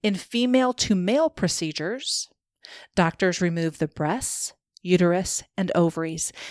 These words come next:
and extend the urethra so a transgender man, A K A a woman,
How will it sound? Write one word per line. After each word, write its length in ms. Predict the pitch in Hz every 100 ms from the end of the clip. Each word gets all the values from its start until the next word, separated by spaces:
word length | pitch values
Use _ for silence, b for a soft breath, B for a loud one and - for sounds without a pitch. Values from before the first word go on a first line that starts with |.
| B
and 100 | 185
extend 520 | 180 - - 202 196
the 80 | 190
urethra 720 | 180 165 214 269 - 170 185 - B B
so 240 | - 185
a 60 | 170
transgender 880 | - - 196 247 285 302 302 294
man, 520 | 247 202 151 131 214 - _ _ -
A 120 | 165
K 440 | - 226 - 208
A 20 |
a 60 | 247
woman, 460 | 220 160 147 202